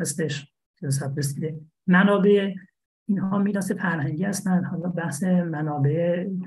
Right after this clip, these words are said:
میراث طبیعی ما، اه، می‌شه گفت که دشت لوته که سال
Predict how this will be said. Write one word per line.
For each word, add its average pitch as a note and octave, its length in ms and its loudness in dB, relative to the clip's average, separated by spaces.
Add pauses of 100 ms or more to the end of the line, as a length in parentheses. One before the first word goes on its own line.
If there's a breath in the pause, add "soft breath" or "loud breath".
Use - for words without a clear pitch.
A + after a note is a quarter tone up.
(160)
میراث F3+ 340 8
طبیعی F3 680 2
ما، E3 360 -2 (500 loud breath)
اه، C#3 140 0
می‌شه C#3 200 4
گفت D#3 240 -2
که C#3 460 -4
دشت C#3 320 -2
لوته C#3 640 2 (560)
که C#3 320 0
سال C3+ 420 0